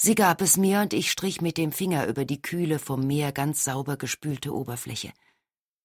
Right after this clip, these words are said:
„Bestimmt hat es Neptun dorthin gelegt“, dachte ich, „und bestimmt sind Perlen darin.“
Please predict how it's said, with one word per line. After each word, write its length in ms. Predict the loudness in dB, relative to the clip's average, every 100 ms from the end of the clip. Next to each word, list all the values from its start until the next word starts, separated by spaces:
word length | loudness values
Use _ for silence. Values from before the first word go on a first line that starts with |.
| _ _ _
„Bestimmt 440 | -2 -2 0 -2 -2
hat 180 | -4
es 140 | -4 -2
Neptun 560 | -4 -2 0 2 2
dorthin 420 | 0 -4 -2 -2 -2
gelegt“, 600 | -4 -4 -8 -8 -8 -8
dachte 260 | -10 -8
ich, 240 | -8 -8 -14 _ _ _ _ _ _ _ _
„und 140 | -10 -2
bestimmt 320 | -2 0 -2
sind 200 | -2 -2
Perlen 480 | -2 -2 0 -2 -2
darin.“ 360 | -6 -10 -12